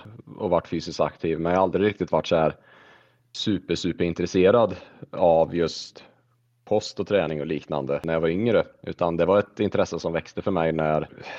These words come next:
typ tjugohundrasjutton så växte det för mig.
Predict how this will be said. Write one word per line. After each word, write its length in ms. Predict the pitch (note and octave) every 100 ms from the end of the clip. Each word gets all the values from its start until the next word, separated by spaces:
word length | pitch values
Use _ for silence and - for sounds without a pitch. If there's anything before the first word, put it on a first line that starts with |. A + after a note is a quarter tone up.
| -
typ 260 | - F#2 -
tjugohundrasjutton 1200 | - A2+ G2 F#2 F2+ F2 D3 - _ - A#2+ G2+ - - -
så 180 | - G#2+
växte 320 | G2 - -
det 80 | E2
för 140 | E2 C#2
mig. 240 | C#2